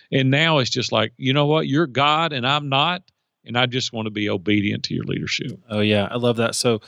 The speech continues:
Speaker 2: that reminds me of Hosea six, where it says, "For I desire mercy, not sacrifice," right?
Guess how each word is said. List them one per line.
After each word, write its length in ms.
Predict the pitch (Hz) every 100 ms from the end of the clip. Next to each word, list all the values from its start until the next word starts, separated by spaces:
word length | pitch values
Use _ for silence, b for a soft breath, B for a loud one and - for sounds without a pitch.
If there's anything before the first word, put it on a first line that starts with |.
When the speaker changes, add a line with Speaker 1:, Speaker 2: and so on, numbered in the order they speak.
| B B B
Speaker 2:
that 80 | 165
reminds 380 | 165 147 156 143
me 60 | 131
of 100 | 107
Hosea 420 | 131 127 123 110
six, 600 | - - 131 120 - -
where 140 | 127
it 80 | 113
says, 300 | - 117 107
"For 140 | - 120
I 60 | 120
desire 320 | 107 117 110
mercy, 340 | 107 107 -
not 200 | 110 107
sacrifice," 640 | - 101 98 107 - - -
right? 260 | 107 107